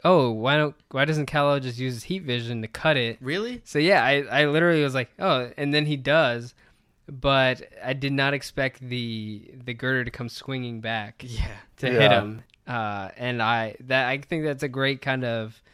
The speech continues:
Speaker 1: expectation versus reality moment where it's like, they're probably like, "Yeah, most people are gonna think that Kal-El will just use the heat vision to
Speaker 2: I
Speaker 1: cut it."
Speaker 2: wouldn't.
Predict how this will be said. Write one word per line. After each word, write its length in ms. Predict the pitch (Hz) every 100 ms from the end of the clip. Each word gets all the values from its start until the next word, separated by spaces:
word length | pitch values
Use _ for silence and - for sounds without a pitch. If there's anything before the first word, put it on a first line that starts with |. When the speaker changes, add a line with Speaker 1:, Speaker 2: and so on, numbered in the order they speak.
| _ _ _ _
Speaker 1:
expectation 840 | 127 - 135 - 131 123 131 127
versus 560 | 120 117 - 110 110 -
reality 560 | 120 120 110 113 117 123
moment 420 | 127 131 143 143
where 140 | 123 110
it's 160 | 107
like, 240 | 107 107 - _ _ _ - - _ _ -
they're 220 | 143 135
probably 300 | - 151 151
like, 220 | 135 -
"Yeah, 140 | 180 143
most 260 | 143 -
people 240 | 175 151 135
are 80 |
gonna 160 | 120 110
think 340 | - 120 110 -
that 440 | 113 104 104 - _ _ _ _ _ _ _ 185
Kal-El 300 | - 127 123
will 60 | 120
just 200 | 113 -
use 120 | 123
the 80 | 117
heat 140 | 123
vision 320 | 117 120 117 113
to 60 |
Speaker 2:
I 80 | 139
Speaker 1:
cut 40 | 127
it." 60 |
Speaker 2:
wouldn't. 340 | 113 101 113